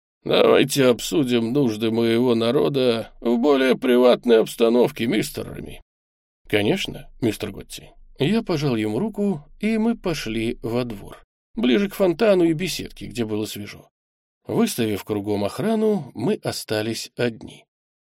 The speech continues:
«Что конкретно вы предлагаете и хотите за это?» Когда мы сели друг напротив друга, улыбка исчезла с его губ, и он стал серьёзен.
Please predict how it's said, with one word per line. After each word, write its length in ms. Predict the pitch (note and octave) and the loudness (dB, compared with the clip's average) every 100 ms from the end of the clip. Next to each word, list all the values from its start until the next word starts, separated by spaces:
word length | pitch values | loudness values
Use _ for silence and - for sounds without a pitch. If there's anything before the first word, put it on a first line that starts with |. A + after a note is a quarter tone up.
| _ _ | _ _
«Что 340 | - D4 A3+ | -4 0 0
конкретно 760 | G#3+ C3 G2+ B2+ B2 C#3+ C#3 B2 | 2 0 2 4 4 2 0 0
вы 180 | A#2 | 0
предлагаете 1080 | G#2+ A#2+ A2+ A2+ A2+ A#2 E3 G2+ D3+ - G3 | 0 -2 0 0 2 2 2 0 -2 -2 -2
и 220 | C#3 G#3+ G3+ | -2 -4 -2
хотите 640 | G#3 G3+ - A#3 G3+ F#3+ | -2 -2 -2 -2 -2 -2
за 160 | D#3 | 0
это?» 520 | C3 G#2+ - D#2 D2 - _ _ | 0 0 -6 -14 -16 -20 _ _
Когда 340 | - G#2+ A2+ A2 | -4 -2 0 0
мы 100 | G#2 | 0
сели 280 | - A2+ | -2 -2
друг 260 | G#2 A2 G#2 | -2 -4 -4
напротив 460 | G#2+ G2 G#2+ G#2+ G#2 | -6 -4 -4 -4 -6
друга, 420 | B2+ G3 G3+ F#3 | -4 -2 -4 -4
улыбка 420 | - B2 G3 G3 | -4 -2 -4 -4
исчезла 760 | - - G3 - - E3+ A#2 A2 | -6 -4 -6 -4 -2 -2 -2 -4
с 120 | - | -4
его 220 | A2+ G#2+ | -4 -4
губ, 280 | G#2 F#3 G3 | -4 -6 -6
и 100 | - | -4
он 180 | A2+ G#2+ | -2 -2
стал 220 | - A#2+ | -2 -4
серьёзен. 460 | A2+ E3+ D3+ - - | -2 -4 -6 -10 -16